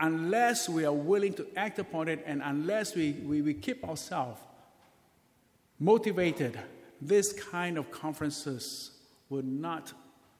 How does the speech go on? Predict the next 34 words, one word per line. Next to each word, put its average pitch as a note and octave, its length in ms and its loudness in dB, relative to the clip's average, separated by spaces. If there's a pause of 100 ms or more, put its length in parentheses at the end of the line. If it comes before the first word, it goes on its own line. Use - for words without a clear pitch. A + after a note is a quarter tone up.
(200)
the, C3+ 160 -4
the C#3+ 180 -6
impact E3 540 -4
will C3 80 -2
not C3+ 220 -2
go C3+ 160 -4
very C3+ 340 -2
long. A#2 300 -8 (560)
So G#3 160 2
how, A3 500 0 (800)
you F3 40 -4
know, D#3+ 100 0
what A#3 340 2
would E3+ 240 -2
I E3+ 100 4
like F3 300 2
to D#3 80 0
do, C3+ 260 2 (240)
uh, D3 80 -4
this D3+ 280 -2
evening? C#3+ 340 -2 (280)
I B3+ 120 4
thought A3 260 2
I F3 80 4
just F#3+ 260 -2
want D#3+ 120 -2
to D3+ 60 -6
keep E3+ 200 -4
it D#3+ 80 0
short, C3+ 380 -2
and D3+ 180 0
I D#3 80 6
will D#3 160 0
leave G3 380 0